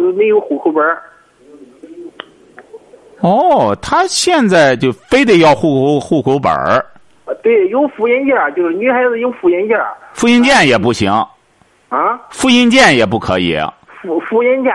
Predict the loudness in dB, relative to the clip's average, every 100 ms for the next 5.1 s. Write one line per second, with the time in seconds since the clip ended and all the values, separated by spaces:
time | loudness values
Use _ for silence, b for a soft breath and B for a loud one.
0 | 0 -2 -2 -4 -4 -2 -2 0 2 2
1 | 0 0 -2 -2 -2 -2 -2 -2 -4 -2
2 | -2 -4 B B B B -4 0 0 0
3 | -4 -4 -2 -2 0 -2 -2 -4 -6 -4
4 | -4 -2 -2 0 2 2 2 2 0 0
5 | 0